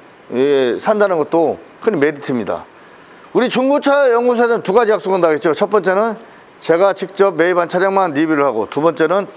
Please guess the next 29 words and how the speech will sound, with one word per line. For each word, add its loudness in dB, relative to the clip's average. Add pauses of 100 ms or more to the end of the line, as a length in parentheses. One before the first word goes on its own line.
(120)
가장 0
큰 -4
장점이 -2
알선 0
수수료 -4
안 -2
받고요. 0 (600)
세 2
번째는 0
전국 0
탁송 0
가능한데, 0 (480)
탁송비하고 2
기름값은 0
소비자 0
부담. -2 (840)
그리고 2
요즘에 -2 (520)
기름값이 0
상당히 0
올랐잖아요. -2 (880)
그리고 0
대차는 0
할부도 0
가능합니다. 0 (420)
그 0
타고 0
계신 0
차 0